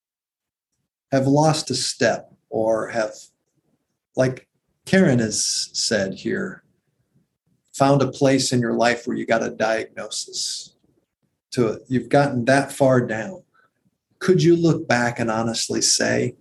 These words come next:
that you used to laugh more? Is it possible?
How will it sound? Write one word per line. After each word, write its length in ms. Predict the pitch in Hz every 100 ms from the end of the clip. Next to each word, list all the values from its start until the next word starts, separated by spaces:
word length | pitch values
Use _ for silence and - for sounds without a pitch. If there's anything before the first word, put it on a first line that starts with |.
| -
that 220 | 120 -
you 80 | 113
used 260 | 117 113
to 80 | 123
laugh 400 | 110 107 107 - 117
more? 360 | 117 120 123 _ _ _ _ _
Is 120 | -
it 100 | -
possible? 640 | 117 107 - 120 117 117